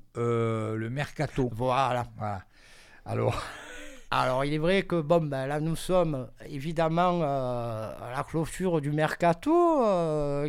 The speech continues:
Speaker 2: qui va peut-être se prolonger pour d'autres, mais nous arrivons au terme. Donc déjà, nous avons,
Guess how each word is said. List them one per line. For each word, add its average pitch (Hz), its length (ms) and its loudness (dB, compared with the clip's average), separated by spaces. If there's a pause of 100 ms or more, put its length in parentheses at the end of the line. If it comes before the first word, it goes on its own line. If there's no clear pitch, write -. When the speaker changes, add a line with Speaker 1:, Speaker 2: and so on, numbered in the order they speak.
(120)
Speaker 2:
qui 185 300 -8
va 160 260 0
peut-être 170 480 -2
se - 160 -2
prolonger 180 800 0 (340)
pour 135 180 -6
d'autres, 285 420 2 (480)
mais 147 500 0
nous 147 240 -2
arrivons 165 520 2
au 175 120 0
terme. 135 460 0 (100)
Donc 127 280 -4
déjà, 139 360 2
nous 139 200 0
avons, 139 360 -2